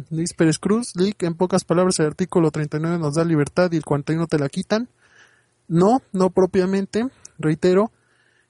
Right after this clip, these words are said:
el cuarenta y uno como tal es la, es la forma en la cual se, se puede ejercer el treinta y nueve.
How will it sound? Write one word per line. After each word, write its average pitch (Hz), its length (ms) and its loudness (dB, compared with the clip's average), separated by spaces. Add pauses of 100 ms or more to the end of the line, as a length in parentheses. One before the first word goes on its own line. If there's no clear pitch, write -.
el 151 520 4
cuarenta 165 420 0
y 170 80 -2
uno 196 180 2
como 160 300 -2
tal 180 200 0
es 175 120 0
la, 165 240 -4
es 170 160 -2
la 185 100 4
forma 196 320 -2
en 170 80 -2
la 143 80 -2
cual 156 220 2
se, 156 180 0 (160)
se - 160 -4
puede 156 300 0
ejercer 151 320 -4
el 147 80 -4
treinta 147 280 -6
y 139 40 -6
nueve. 165 340 -2